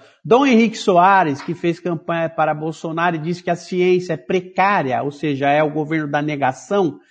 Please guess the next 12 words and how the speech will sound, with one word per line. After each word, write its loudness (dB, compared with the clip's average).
morre 6
de -4
covid -2
dezenove. -2
Isso 0
seria 4
uma 0
espécie -2
de -6
justiça -2
divina, -2
Lê? -2